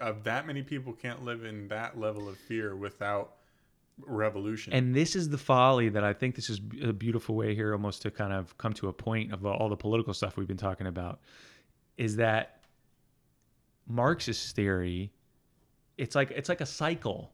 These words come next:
Speaker 2: That's, that's a lot what, that's a lot of what, what, uh, people will, like, professors and, and at universities will say is that no matter what,
Speaker 1: It comes,
Speaker 2: a
Speaker 1: it
Speaker 2: communist,
Speaker 1: crops up
Speaker 2: communism
Speaker 1: for a
Speaker 2: cannot
Speaker 1: reason.
Speaker 2: survive
Speaker 1: Right.
Speaker 2: because
Speaker 1: But it
Speaker 2: people
Speaker 1: can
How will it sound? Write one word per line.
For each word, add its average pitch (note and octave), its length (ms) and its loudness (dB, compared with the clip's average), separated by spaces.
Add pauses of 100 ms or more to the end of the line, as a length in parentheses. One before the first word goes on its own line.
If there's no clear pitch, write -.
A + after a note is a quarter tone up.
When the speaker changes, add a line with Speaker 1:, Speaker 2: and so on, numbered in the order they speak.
(520)
Speaker 2:
That's, D3+ 260 4
that's C#3+ 280 8
a D#3+ 40 6
lot D3 240 12
what, C3+ 120 6
that's C#3 180 6
a D#3+ 40 0
lot C#3+ 160 8
of B2+ 120 2
what, C3 220 4
what, B2 360 2
uh, G#2+ 300 6 (120)
people A2+ 680 2
will, G#2+ 540 2 (440)
like, A#2 180 -4
professors A2+ 580 0
and, A2 340 -4
and A2 400 -2
at A2+ 180 0
universities A2 520 0
will G#2+ 100 -2
say G#2+ 220 2
is G2+ 100 0
that G#2 260 0 (720)
no A#2 140 -2
matter C#3+ 260 6
what, D3 320 8
Speaker 1:
It - 80 0
comes, D3 320 -4
Speaker 2:
a - 20 6
Speaker 1:
it C3 140 0
Speaker 2:
communist, D#3 460 6
Speaker 1:
crops D#3+ 120 4
up D#3 40 6
Speaker 2:
communism F#3+ 420 6
Speaker 1:
for C#3+ 60 8
a C#3+ 40 6
Speaker 2:
cannot E3 260 8
Speaker 1:
reason. C#3 100 2 (100)
Speaker 2:
survive A#2 460 6
Speaker 1:
Right. A2 200 0 (200)
Speaker 2:
because D3+ 320 8
Speaker 1:
But D#3 40 4
it F3 60 8
Speaker 2:
people G#3 240 6
Speaker 1:
can F#3 60 6